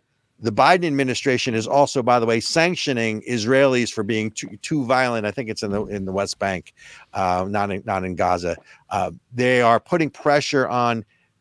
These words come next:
the Israeli government, and they've given them forty-five days to file a human rights report,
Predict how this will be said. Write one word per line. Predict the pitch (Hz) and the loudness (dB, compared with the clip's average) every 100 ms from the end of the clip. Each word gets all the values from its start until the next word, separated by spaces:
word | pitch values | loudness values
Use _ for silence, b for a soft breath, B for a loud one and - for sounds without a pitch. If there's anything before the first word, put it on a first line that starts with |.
| _ 110 | _ -2
the | 113 | -2
Israeli | 104 135 139 | 2 2 2
government, | 117 123 120 117 110 | 2 2 2 -2 -4
and | 104 107 101 113 110 | -6 -8 -10 -10 -4
they've | 110 104 | -4 -2
given | 127 120 | -2 -2
them | 107 | -6
forty-five | - 156 180 180 - 143 135 110 | -2 2 4 4 4 4 4 2
days | 127 127 | 2 0
to | - | -2
file | - 127 127 117 | 0 2 4 2
a | |
human | 104 - 165 185 165 | -2 -6 -4 -2 0
rights | 131 139 151 - | 0 0 -2 -6
report, | 92 - 87 87 | -8 -6 -4 -4